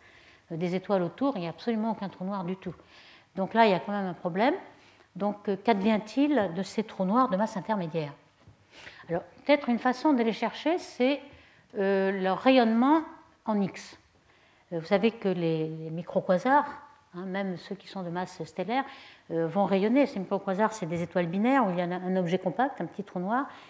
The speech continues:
et puis une autre compagnon qui va alimenter le trou noir et, euh, créer un disque d'accrétion et émettre des rayons X. Alors on a trouvé ces, ces sources ultralumineuses en X, donc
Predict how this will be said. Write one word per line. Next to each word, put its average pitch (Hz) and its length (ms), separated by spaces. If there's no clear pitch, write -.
et - 60
puis - 180
une 208 260
autre 214 260
compagnon 202 580
qui 202 120
va 202 140
alimenter 202 400
le 196 60
trou - 120
noir 233 320
et, 196 280
euh, 165 280
créer 208 180
un 190 80
disque 185 160
d'accrétion 196 420
et 214 80
émettre 190 220
des 185 100
rayons 180 220
X. 175 260
Alors 185 160
on 208 60
a 269 80
trouvé 285 420
ces, 214 420
ces - 160
sources - 500
ultralumineuses 240 680
en 185 120
X, 233 260
donc 180 140